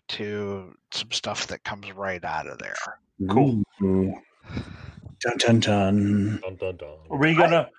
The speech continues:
Speaker 2: are we gonna get source books like that going forward?
Speaker 1: I, you know, I, I,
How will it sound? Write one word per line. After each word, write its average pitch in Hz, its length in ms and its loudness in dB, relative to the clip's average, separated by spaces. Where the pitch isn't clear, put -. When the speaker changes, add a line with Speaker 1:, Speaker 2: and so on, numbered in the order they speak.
Speaker 2:
are 143 160 4
we 151 120 0
gonna 151 220 0
get 165 260 -4
source 175 260 -4
books 180 300 -14
like 175 160 -2
that - 240 -4
going 180 220 -6
forward? 190 380 -6
Speaker 1:
I, 170 420 4
you 170 240 2
know, 170 300 4
I, 143 540 -2
I, 127 40 -4